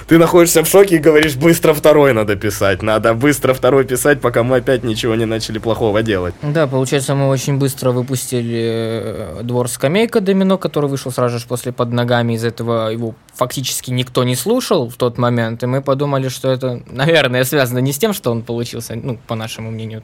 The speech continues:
Speaker 2: ну, таким очень своеобразным, а потому что мы выпустили его меньше, чем за месяц,
Speaker 1: Да.
Speaker 2: получается,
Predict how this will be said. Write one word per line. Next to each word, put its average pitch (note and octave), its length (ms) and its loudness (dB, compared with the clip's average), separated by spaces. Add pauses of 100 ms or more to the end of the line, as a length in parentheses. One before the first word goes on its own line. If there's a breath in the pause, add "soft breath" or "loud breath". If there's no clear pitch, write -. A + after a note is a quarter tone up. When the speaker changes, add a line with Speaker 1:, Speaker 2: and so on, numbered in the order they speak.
(140)
Speaker 2:
ну, D3 140 -14
таким A#2 260 -14 (400 loud breath)
очень A#2+ 220 -6
своеобразным, A#2+ 680 2
а A2+ 320 0
потому A#2+ 340 -2
что A#2 160 -8
мы A#2+ 100 0
выпустили C#3 400 -2
его A#2 140 -2
меньше, A#2 280 -4
чем A#2 160 -6
за A#2 100 -2
месяц, A2 400 -8 (260)
Speaker 1:
Да. A2+ 180 -10
Speaker 2:
получается, G#2+ 520 -10